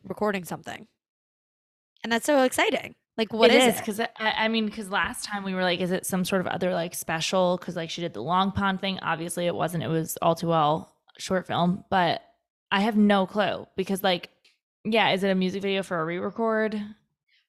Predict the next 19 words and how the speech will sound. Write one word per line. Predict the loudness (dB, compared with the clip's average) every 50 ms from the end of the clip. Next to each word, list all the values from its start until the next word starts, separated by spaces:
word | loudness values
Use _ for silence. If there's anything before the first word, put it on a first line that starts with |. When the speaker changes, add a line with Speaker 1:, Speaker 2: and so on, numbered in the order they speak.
| _ _ _
Speaker 1:
Right. | -10 -8 -6 -6 -6 -8 -10 -12 _ _ _ _ _
I | 0 2
mean, | 4 4 6
Speaker 2:
Or |
Speaker 1:
she | 4 4 4
Speaker 2:
is | 2 0 0
it, | 0
Speaker 1:
did | 2
Speaker 2:
like, | 0 0 0
a | 0
Speaker 1:
s- |
Speaker 2:
music | -2 -2 -2 -4 -4
video | -6 -4 -4 -4 -6
for | -6 -4 -4 -2
a | -2
new | -2 -4 -8
song? | -8 -8 -10 -8 -8 -6 -6 -6 -8 -10 -10 -12 -12
Is | -10 -8
it, | -10